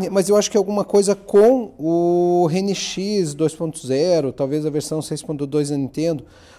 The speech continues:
O gozado é que o outro console, na seis ponto dois da Nintendo, só que usando o Atmosphere foi de boa. Então, ó,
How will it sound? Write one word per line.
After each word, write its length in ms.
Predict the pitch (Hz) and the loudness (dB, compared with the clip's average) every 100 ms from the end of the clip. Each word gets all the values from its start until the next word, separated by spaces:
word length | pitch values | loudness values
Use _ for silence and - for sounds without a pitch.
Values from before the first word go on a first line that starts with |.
| - | -10
O 80 | 147 | -2
gozado 400 | 170 165 190 202 | 2 4 4 2
é 40 | |
que 320 | 196 202 196 | -2 -6 -2
o 440 | 196 202 202 196 190 | 0 0 2 2 4
outro 180 | 220 - | 2 2
console, 680 | 196 170 - 190 233 165 | -2 -2 0 0 2 0
na 180 | 139 151 | 0 0
seis 340 | 143 - 214 - | -2 -4 -6 -4
ponto 300 | 196 165 156 | -6 -6 -2
dois 300 | 151 156 135 | 2 2 2
da 100 | 143 | -2
Nintendo, 800 | 139 123 147 180 240 147 117 110 - - - - | -2 -4 -6 -4 -4 -4 -6 -8 -20 -20 -20 -12
só 220 | - 175 | 2 2
que 100 | 185 | 2
usando 220 | 175 180 | 0 0
o 40 | |
Atmosphere 480 | 180 196 190 - 202 | 0 -2 -2 0 -2
foi 200 | 196 214 | 0 -2
de 80 | 220 | -4
boa. 440 | 196 214 175 127 - _ - _ | 0 4 4 0 -8 _ -20 _
Então, 180 | - 175 | -8 -4
ó, 200 | 147 98 | -2 -4